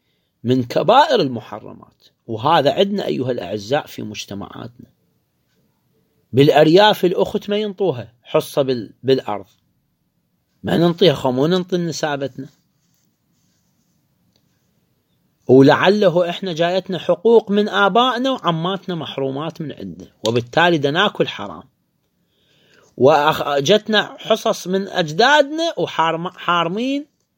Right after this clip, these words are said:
أخوات أجدادنا اللي هن أيضًا جداتنا. بل مو بس بالأراضي،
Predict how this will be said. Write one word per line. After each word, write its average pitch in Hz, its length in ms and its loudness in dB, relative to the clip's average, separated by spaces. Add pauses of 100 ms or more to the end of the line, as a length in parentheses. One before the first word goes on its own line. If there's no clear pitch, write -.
(360)
أخوات 160 520 0
أجدادنا 147 560 -4
اللي 123 180 -8
هن 120 180 -8
أيضًا 139 320 -6
جداتنا. 107 800 -10 (2000)
بل 180 200 6
مو 302 260 4
بس 330 140 0
بالأراضي، 254 680 -2